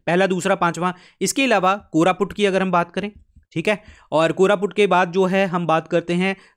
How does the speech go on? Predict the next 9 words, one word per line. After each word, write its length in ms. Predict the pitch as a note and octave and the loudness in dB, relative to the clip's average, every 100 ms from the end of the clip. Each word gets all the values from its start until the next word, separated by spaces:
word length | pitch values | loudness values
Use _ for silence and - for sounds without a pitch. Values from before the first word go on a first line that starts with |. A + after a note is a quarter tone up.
| - | -4
कालाहांडी, 540 | F3 F#3+ F3+ F3+ F3+ A3 _ _ _ _ _ _ _ _ _ _ - | 0 0 0 -2 -2 -6 _ _ _ _ _ _ _ _ _ _ -4
कालाहांडी, 580 | C3+ D3+ D#3 E3 F3+ F#3+ _ _ _ _ - | 0 2 0 -2 -4 -8 _ _ _ _ -4
और 260 | C#3+ D3+ D#3 | 0 2 0
उसके 220 | - G#3+ | 0 0
बाद 200 | F3+ F3+ | 2 0
जो 80 | F#3 | 0
है 180 | G3+ | 0
रायागढ़, 460 | E3 C#3+ D#3+ E3+ G3+ G#3 _ _ _ _ _ _ B2 | 2 0 0 0 -2 -4 _ _ _ _ _ _ -18
रायागढ़, 680 | B2 C3+ D3 E3 F3+ G3 | -6 -2 0 0 2 -2